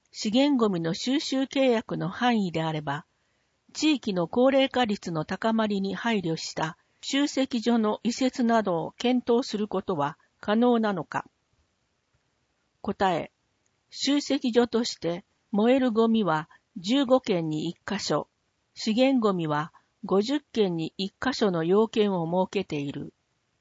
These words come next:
増設や移設については、自治会などからの要望があれば、要件の中で希望する場所の状況を確認し、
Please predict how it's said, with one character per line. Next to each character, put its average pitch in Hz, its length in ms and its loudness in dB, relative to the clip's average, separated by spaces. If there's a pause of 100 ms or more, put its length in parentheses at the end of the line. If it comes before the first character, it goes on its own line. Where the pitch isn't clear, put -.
(400)
増 269 240 2
設 240 340 -2
や 208 280 4
移 226 80 -4
設 254 320 -2
に 240 160 2
つ - 160 -4
い 196 120 -2
て 156 120 -2
は、 147 260 -2 (300)
自 196 140 -4
治 - 140 -6
会 254 240 4
な 240 140 2
ど 220 100 -2
か 185 160 -2
ら 170 120 0
の 160 220 -4
要 214 240 4
望 214 220 4
が 196 180 0
あ 190 40 -2
れ 175 120 -4
ば、 151 240 -6 (400)
要 247 220 4
件 269 260 0
の 175 120 0
中 180 300 -4
で 147 260 -4 (100)
希 208 140 -4
望 262 200 2
す 254 160 -6
る 220 280 -2
場 208 140 -4
所 220 180 -2
の 208 240 -2 (160)
状 214 180 0
況 214 280 0
を 196 120 2
確 196 300 -4
認 196 240 -2
し、 - 320 -6